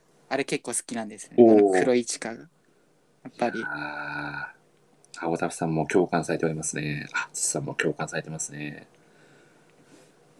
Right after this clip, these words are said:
Speaker 2: いやー、でも、僕はですね、いちかで言うと、
Speaker 1: はい。
Speaker 2: やっぱり、あの、僕は一番来たのは、この、いちかの「嬉しかった」っていうセリフですね。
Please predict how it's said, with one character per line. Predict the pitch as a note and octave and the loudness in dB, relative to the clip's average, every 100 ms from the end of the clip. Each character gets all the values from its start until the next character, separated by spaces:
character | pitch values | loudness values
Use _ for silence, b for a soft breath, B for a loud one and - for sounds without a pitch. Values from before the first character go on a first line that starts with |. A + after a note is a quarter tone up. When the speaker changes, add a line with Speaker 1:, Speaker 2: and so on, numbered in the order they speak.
| - | -12
Speaker 2:
い | |
や | B B B B | B B B B
ー、 | E2 | -8
で | |
も、 | D#2 D2 | -12 -10
僕 | D#2+ - F2+ | -10 -2 0
は | |
で | E2+ | 0
す | - D#2 | -2 -2
ね、 | D2+ D2+ D2+ | -2 -2 -4
い | D#2 | -2
ち | - | -4
か | - G#2+ | 2 4
で | F#2 | 6
言 | A#2+ A2 | 4 2
う | - | 0
と、 | - G#2 | 8 10
Speaker 1:
は | G2 | 10
い。 | |
Speaker 2:
や | G2 | 8
っ | - | 0
ぱ | G#2+ | -6
り、 | F#2+ | -4
あ | F#2 | -4
の、 | F#2+ F#2+ - _ _ - B B B B _ F2+ | -2 -4 -6 _ _ -20 B B B B _ 0
僕 | F2 G2 | 2 6
は | G#2 G2+ F#2 E2+ - _ | 6 6 2 -4 -12 _
一 | - - | -16 -6
番 | F#2+ F2 - _ _ - | -4 -4 -12 _ _ -16
来 | - | -6
た | E2 | -4
の | D#2 | 0
は、 | D2+ D2+ D2 - _ _ _ _ _ - | 0 -2 -4 -10 _ _ _ _ _ -16
こ | D#2+ | -12
の、 | |
い | E2 | -12
ち | - | -6
か | E2 | -4
の | E2 D#2+ - - | -2 -2 -6 0
「嬉 | F#2 F#2 - | 2 2 0
し | |
か | - | -8
っ | - | -6
た」 | E2+ | -6
っ | - | -4
て | E2 | -2
い | D2+ | -2
う | |
セ | D2+ | -2
リ | D2 | -2
フ | - | -4
で | |
す | - - | -10 -10
ね。 | - - | -12 -14